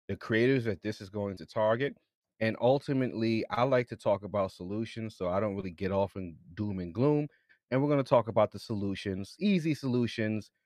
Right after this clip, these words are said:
so, you know, creators can get some get right.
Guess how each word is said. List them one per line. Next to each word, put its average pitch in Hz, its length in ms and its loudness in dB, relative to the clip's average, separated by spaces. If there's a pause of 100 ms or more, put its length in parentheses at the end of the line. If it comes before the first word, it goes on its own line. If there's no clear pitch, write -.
(200)
so, 110 320 6
you 123 140 2
know, 98 140 2
creators 123 360 4
can 113 160 -2
get 113 160 -2
some 104 200 -4
get 127 240 4
right. 101 280 0